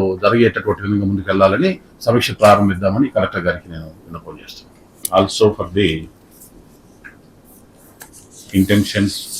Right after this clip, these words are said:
Speaker 2: to be adopted by the officers. Uh, సిపిఓ గారు, can you start?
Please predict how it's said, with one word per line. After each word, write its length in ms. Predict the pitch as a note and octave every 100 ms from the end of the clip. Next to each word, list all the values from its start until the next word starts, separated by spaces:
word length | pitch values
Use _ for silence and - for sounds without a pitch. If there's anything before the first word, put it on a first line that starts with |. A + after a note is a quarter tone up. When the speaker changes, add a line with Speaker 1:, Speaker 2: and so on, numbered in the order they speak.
| -
Speaker 2:
to 60 | F#2+ F2+
be 60 | F#2
adopted 340 | F2 F#2 - F2+ F2
by 80 | E2+
the 60 | E2+ D#2+
officers. 460 | F2 E2 F2+ G2+ - - - - - - _ - - - _ - E2+
Uh, 340 | E2+ E2 E2 E2+ F2 - _ - - - - - - - -
సిపిఓ 340 | - A2 A#2 A2 G#2+
గారు, 160 | A#2 D#3 - - - - -
can 120 | F#2+ G2
you 60 | F#2+
start? 220 | - -